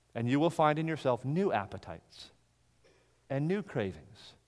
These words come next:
Like, where did that come from? Some of you sitting here, i-, if you weren't a Christian, if you had not been stopped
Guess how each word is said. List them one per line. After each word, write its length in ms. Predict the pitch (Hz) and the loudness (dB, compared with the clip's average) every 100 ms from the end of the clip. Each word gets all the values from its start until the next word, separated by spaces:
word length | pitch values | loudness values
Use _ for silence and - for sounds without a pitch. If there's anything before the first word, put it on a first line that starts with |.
| _ _ _ _ _ _ _ _ _ _ | _ _ _ _ _ _ _ _ _ _
Like, 120 | 143 101 | -8 -2
where 160 | 139 | 0
did 140 | 196 101 | 0 -2
that 240 | 143 202 | -4 -6
come 200 | - 156 | -8 -8
from? 180 | - 80 _ _ _ _ _ _ _ _ _ _ _ _ _ _ _ _ _ _ _ _ _ _ _ _ _ _ _ _ _ _ _ _ _ _ _ - 160 | -8 -14 _ _ _ _ _ _ _ _ _ _ _ _ _ _ _ _ _ _ _ _ _ _ _ _ _ _ _ _ _ _ _ _ _ _ _ -6 -4
Some 280 | 127 190 233 | -2 -2 0
of 120 | 160 | -2
you 300 | 101 87 95 110 _ _ _ _ _ | -4 -6 -10 -16 _ _ _ _ _
sitting 180 | - 190 | -2 0
here, 120 | 117 | -2
i-, 240 | 110 147 120 | -2 -6 -6
if 180 | 160 139 | -8 -8
you 140 | 180 | -8
weren't 300 | 208 202 156 - _ _ _ _ | -4 -2 -4 -8 _ _ _ _
a 60 | - | -12
Christian, 480 | - 185 185 - - - | -4 -4 -4 -8 -14 -14
if 120 | 127 | -12
you 100 | 170 | -2
had 100 | 190 | 0
not 260 | 175 175 - | 2 2 2
been 200 | 131 107 - _ - | -4 -4 -10 _ -12
stopped 880 | - - - 185 160 92 - - | -8 -6 0 2 4 0 -4 -16